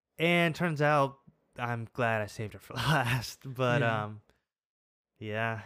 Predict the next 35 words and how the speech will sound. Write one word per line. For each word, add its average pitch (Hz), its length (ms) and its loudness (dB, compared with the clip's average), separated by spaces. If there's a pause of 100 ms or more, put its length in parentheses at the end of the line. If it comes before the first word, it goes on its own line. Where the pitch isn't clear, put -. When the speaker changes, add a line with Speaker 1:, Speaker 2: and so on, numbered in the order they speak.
Speaker 1:
it's, 135 300 -4
so, - 240 0
and 180 380 0
I'll 214 100 6
say 147 220 2
this, 110 240 -2
I 143 60 2
know 160 180 4
it - 20 2
was 143 140 0
a 131 40 -2
lot 123 160 2
of 101 100 -4
bad 98 240 -2
that 95 120 -6
I 95 60 -8
said. 101 400 -6 (640)
Gen 180 260 2
two 139 520 0
by 113 160 2
far 110 320 2
is 110 100 -4
my 104 160 -4
favorite 107 400 -6
generation. 104 580 -6
It 123 140 -4
has 120 240 -4
the 110 160 -8
most 110 500 -8
Pokemon 107 520 -6
that 101 120 -6
I 104 140 -2
just 104 240 -10
absolutely 104 480 -8
love. 104 460 -6